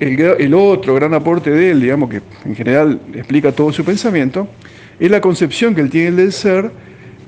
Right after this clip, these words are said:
eh, que lo expresaba en una frase que decía, eh, "El ser se dice de muchas maneras". Y ese que termina de desatar el nudo gordiano que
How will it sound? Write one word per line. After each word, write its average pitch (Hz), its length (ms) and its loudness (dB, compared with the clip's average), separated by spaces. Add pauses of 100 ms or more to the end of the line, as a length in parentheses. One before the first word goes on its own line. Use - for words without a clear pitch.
eh, 170 300 -2
que 147 120 -2
lo 143 100 0
expresaba 160 540 0
en 151 100 0
una 190 180 0
frase 151 460 -2
que 147 100 -4
decía, 156 580 -2 (140)
eh, 120 720 -4 (180)
"El 139 140 -4
ser 190 240 0
se 170 100 -4
dice 170 240 -2
de 151 140 -2
muchas 165 320 -4
maneras". 127 640 -4 (1300)
Y 175 80 0
ese 202 180 0
que 180 100 4
termina 202 540 2
de 165 380 2
desatar 190 720 0
el 139 120 0
nudo 170 260 4
gordiano 185 760 0
que 143 420 -4